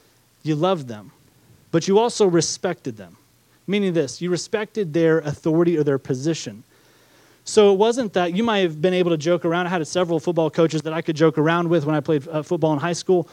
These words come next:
and I could joke around with them, but at the end of the day, I knew that there was a line that I would not cross to disrespect them. I could joke around, we could tiptoe around the line, but I knew if I ever crossed the line of disrespect,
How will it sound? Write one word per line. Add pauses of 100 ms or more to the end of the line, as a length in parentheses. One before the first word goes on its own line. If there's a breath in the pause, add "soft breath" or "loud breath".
(180 soft breath)
and
I
could
joke
around
with
them,
but
at
the
end
of
the
day, (600 soft breath)
I
knew
that
there
was
a
line
that
I
would
not
cross
to
disrespect
them. (600 soft breath)
I
could
joke
around,
we
could
tiptoe
around
the
line,
but
I
knew
if
I
ever
crossed
the
line
of
disrespect,